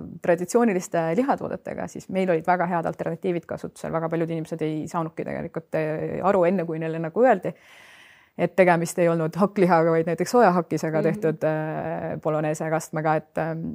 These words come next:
Speaker 1: et see, sellised muutused, äh, saab teha ära inimeste eest. Ja, ja näiteks, kui me korraldame ise üritusi, meie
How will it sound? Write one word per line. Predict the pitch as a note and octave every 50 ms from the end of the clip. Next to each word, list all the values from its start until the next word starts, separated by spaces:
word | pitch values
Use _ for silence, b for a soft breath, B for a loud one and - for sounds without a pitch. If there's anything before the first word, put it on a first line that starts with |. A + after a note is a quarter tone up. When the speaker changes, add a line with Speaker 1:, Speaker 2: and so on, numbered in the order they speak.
| - - - _ _ - - - -
Speaker 1:
et | F3 - -
see, | F#3 E3 - E3+
sellised | - G3 G#3+ G3+ G3 F#3+ E3+
muutused, | G3 G#3 G#3 G3+ - D#3 E3 F#3 E3 D#3+ E3 D#3+ D#3+ _ -
äh, | D#3 D#3+ D#3+ D#3 E3 E3+ E3 - _ _ _ _ _ _ _
saab | - - F3 -
teha | - F3 F#3+ G3 F3
ära | E3+ F#3 E3+
inimeste | F3 F3+ F3 D#3+ D#3 D3 - - - D#3 D#3 D#3 D#3 D#3 - -
eest. | F3 F3+ D#3 - - - - - - - _ - C4 -
Ja, | E3+ E3 E3 E3 E3 E3 E3 D#3+ D#3+ E3+ - _ -
ja | - - D#3
näiteks, | D#3 D#3+ - E3 - -
kui | - E3 D#3+ D#3+
me | D#3 D#3 D#3
korraldame | D#3+ F#3+ G3+ F#3+ E3+ E3 D#3 D#3+ D#3
ise | E3 F#3+ D#3+
üritusi, | D#3+ D#3+ D#3+ D#3 _ D#3+ E3 E3 - D#3 D#3 D#3+
meie | D#3+ D#3 D#3 D#3 D#3